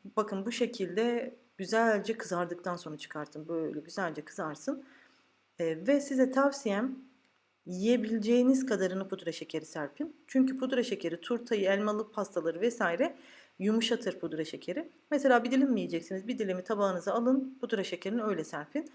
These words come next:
Geri kalan kısmı kıyır kıyır duracaktır. Pudra şekeri ben şimdi size servis edeceğim için, göstereceğim için bir bütün olarak göstermek için, e, pudra şekerini rendeledim.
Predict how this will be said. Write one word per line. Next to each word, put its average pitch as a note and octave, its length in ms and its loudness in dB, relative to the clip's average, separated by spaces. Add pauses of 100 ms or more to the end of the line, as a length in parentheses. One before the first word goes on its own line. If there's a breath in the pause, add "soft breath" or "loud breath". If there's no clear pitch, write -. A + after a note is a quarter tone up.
(300 loud breath)
Geri B3+ 200 2
kalan G3 300 -2
kısmı B3+ 400 -4
kıyır G#3+ 280 -2
kıyır G#3+ 300 -4
duracaktır. F3 640 -2
Pudra B3 240 0
şekeri G3+ 420 -6
ben G#3 140 0
şimdi G#3 380 -2
size F#3+ 420 -2
servis F#3+ 340 -4
edeceğim G3+ 320 -4
için, F3 180 -10
göstereceğim F#3 520 -2
için D4 320 -8 (400 loud breath)
bir A#3 160 -2
bütün A#3 200 -2
olarak E3+ 340 0
göstermek G3 460 -2
için, - 200 -8
e, C4+ 260 -12 (600)
pudra A3+ 220 -2
şekerini F#3+ 460 -2
rendeledim. G3+ 580 -2